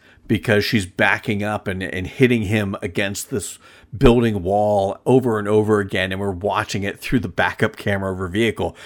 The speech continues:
Uh, to me, it was, it was a piece of filming brilliance. Maybe it's my pedestrian understanding of filmmaking. Uh, maybe I don't know anything about filmmaking, and those are all valid statements. I, I don't. I've never made a film in my life. But as a viewer,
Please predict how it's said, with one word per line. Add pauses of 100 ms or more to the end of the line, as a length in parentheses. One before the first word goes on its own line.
(160)
Uh,
to
me,
it
was,
it
was
a
piece
of
filming
brilliance. (300)
Maybe
it's
my
pedestrian
understanding
of
filmmaking. (240)
Uh,
maybe
I
don't
know
anything
about
filmmaking,
and
those
are
all
valid
statements. (340)
I,
I
don't.
I've
never
made
a
film
in
my
life. (320)
But
as
a
viewer,